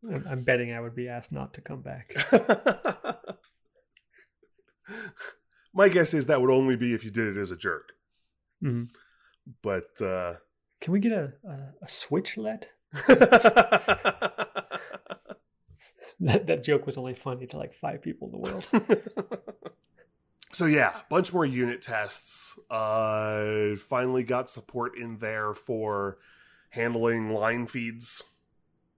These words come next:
Speaker 2: in the code. So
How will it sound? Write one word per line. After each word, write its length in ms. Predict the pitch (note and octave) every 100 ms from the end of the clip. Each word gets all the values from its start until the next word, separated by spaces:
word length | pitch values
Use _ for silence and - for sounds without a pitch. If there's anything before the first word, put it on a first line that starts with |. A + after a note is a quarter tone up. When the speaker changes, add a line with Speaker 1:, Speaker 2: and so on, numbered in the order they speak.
| -
Speaker 2:
in 100 | B2
the 80 | A#2
code. 440 | - A#2 A#2+ B2+ - _ _ _ _ _ _ _ _ _ _ _ _
So 540 | - - G2 F#2 F2+